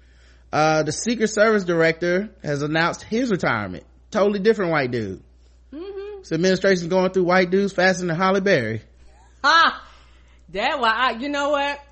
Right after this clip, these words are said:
Speaker 2: I bet that's a stressful ass job. They was, and he's, and, and that part, they normally keep this person do all the administrations, right? That person, and unless they get fired or something like that. I don't know if he came in with the administration, but I'm assuming that this person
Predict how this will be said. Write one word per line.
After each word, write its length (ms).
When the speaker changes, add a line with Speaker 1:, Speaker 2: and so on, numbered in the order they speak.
Speaker 2:
I 100
bet 180
that's 160
a 100
stressful 540
ass 260
job. 340
They 80
was, 200
and 180
he's, 280
and, 200
and 220
that 160
part, 220
they 120
normally 300
keep 380
this 140
person 520
do 180
all 340
the 80
administrations, 840
right? 460
That 160
person, 380
and 160
unless 260
they 120
get 200
fired 540
or 80
something 300
like 200
that. 120
I 100
don't 120
know 80
if 80
he 100
came 420
in 220
with 180
the 60
administration, 760
but 140
I'm 320
assuming 500
that 160
this 80
person 440